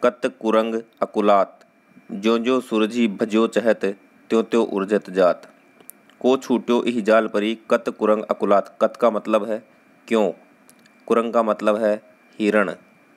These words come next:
अकुलात का मतलब है छटपटाना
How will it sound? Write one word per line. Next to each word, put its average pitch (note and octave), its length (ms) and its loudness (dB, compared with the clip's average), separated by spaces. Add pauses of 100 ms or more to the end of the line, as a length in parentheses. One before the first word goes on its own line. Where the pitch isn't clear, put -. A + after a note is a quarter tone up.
(1500)
अकुलात A2+ 480 0
का A#2 60 0
मतलब G#2+ 340 -2
है A2+ 340 -2 (440)
छटपटाना G#2 760 -2